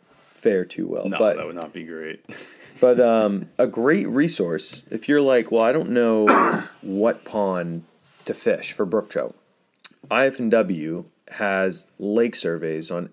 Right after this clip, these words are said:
Speaker 1: every single pond in Maine.
Speaker 2: Yep.
Speaker 1: And it tells you what fish are in there and if it's basically good or bad for cold water fish.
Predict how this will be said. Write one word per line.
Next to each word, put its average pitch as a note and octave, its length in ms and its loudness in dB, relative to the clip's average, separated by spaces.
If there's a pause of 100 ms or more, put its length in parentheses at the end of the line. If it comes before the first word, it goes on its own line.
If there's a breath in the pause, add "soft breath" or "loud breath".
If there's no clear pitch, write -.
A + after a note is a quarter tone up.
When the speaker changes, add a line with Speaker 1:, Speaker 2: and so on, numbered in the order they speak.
(140)
Speaker 1:
every B2 280 -2
single A2+ 520 -2
pond E2+ 440 -6
in E2 140 -10
Maine. A#1+ 260 -10 (180)
Speaker 2:
Yep. D#3 180 -2 (560 loud breath)
Speaker 1:
And G2 720 0 (240)
it - 180 -2
tells G#2 260 0
you F#2 120 -2
what G#2+ 180 2
fish - 260 0
are B2+ 80 2
in A#2 160 0
there A2+ 560 0
and F#2 600 -6 (180)
if B2+ 180 0
it's G#2+ 180 -2
basically C3 440 -2
good C#3 380 2
or A2 100 4
bad F#2 380 0
for - 140 -8
cold F2 280 -6
water C2 240 -4
fish. - 420 -10